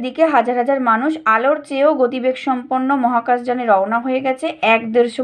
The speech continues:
বছর আগে থেকে এবং এখনও অনেকে যাচ্ছে। কাছে পিঠে যারা গেছে তাদের ফেরার সময় হয়ে এলো, তবে সেটা এক মিনিট পর না একশো বছর পর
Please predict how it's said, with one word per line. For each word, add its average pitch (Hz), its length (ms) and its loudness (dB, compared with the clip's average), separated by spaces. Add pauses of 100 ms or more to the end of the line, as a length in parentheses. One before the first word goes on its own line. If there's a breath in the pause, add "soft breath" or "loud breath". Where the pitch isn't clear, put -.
বছর 262 220 2 (200)
আগে 190 220 -2
থেকে 175 200 -12 (540 soft breath)
এবং 269 220 4 (180)
এখনও 262 380 0
অনেকে 220 320 -2
যাচ্ছে। 175 360 -4 (560 soft breath)
কাছে 220 300 -2
পিঠে 294 280 -2
যারা 240 180 4
গেছে 262 300 -2
তাদের 247 240 0
ফেরার 233 340 4
সময় 262 300 0
হয়ে 247 260 -2
এলো, 285 140 2 (360 loud breath)
তবে 240 200 2 (100)
সেটা 240 220 0 (160)
এক 208 80 -8 (120)
মিনিট 294 220 -2 (120)
পর 320 180 6 (160)
না 240 140 4
একশো 226 280 -8
বছর 262 220 -2 (100)
পর 226 140 4